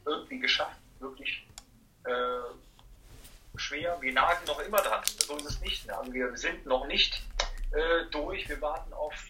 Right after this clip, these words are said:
die gesamte, auf die, die gesamte Wäsche, die irgendwo liegt, rumliegt und, äh, gewaschen werden und gereinigt werden muss, wenn wieder alles, äh, zur Normalität kommt, was wir hoffen.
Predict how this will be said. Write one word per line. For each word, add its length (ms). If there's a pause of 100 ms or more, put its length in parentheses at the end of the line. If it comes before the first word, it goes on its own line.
die 300
gesamte, 560
auf 120
die, 200 (160)
die 80
gesamte 500
Wäsche, 300
die 240
irgendwo 460
liegt, 300
rumliegt 500
und, 180 (500)
äh, 320
gewaschen 380
werden 140
und 120
gereinigt 460
werden 220
muss, 220 (220)
wenn 240
wieder 160
alles, 320 (140)
äh, 140
zur 140
Normalität 500
kommt, 180
was 180
wir 80
hoffen. 140